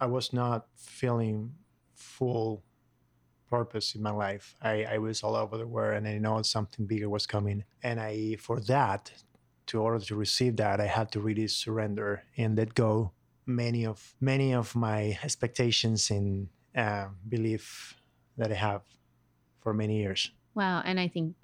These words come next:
Speaker 2: what's powerful about that too, are there are people that helped us to become who we are today so that we could be ready for each other.
Speaker 1: Oh, yeah.
Speaker 2: 'Cause, like, I know when we first started talking via text, I, he said he was reading, and I was like, "What are you reading?"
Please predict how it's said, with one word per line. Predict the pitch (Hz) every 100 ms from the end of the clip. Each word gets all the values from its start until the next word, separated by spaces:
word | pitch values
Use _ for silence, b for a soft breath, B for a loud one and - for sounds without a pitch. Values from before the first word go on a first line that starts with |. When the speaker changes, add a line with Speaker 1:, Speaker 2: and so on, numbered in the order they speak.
| _ _ _ -
Speaker 2:
what's | 175 -
powerful | 185 160 160
about | 151 147 143 - - _
that | 165 143 -
too, | - 170 151 -
are | 156
there | - 151 151 -
are | 170 151
people | - - 170 151 143 147 170 - _ _ _ _
that | 156 143 143 - - - _ _
helped | - - 165 151 - -
us | 156 160 -
to | 170
become | 160 151 - 165 160 151 -
who | 180 165
we | 165 151 -
are | 143 147
today | - 156 151 160
so | 175 151
that | 160
we | 165 156
could | 160
be | 139
ready | 147 214 147
for | -
each | 139 -
other. | 180 - 190 B B
Speaker 1:
Oh, | 143
yeah. | 117 95 B B B _
Speaker 2:
'Cause, | - 160
like, | 170 160 -
I | 175
know | 175 165
when | 165 165
we | 160
first | - 165
started | - 160 160
talking | - 156 - 156 160
via | 151
text, | 147 170 147 - -
I, | 160 143
he | - 175
said | - 160
he | 147
was | 147 151
reading, | 151 156 139 143 151 180
and | 160
I |
was | 156
like, | 175 -
"What | 196
are |
you | 180
reading?" | 165 170 - - 175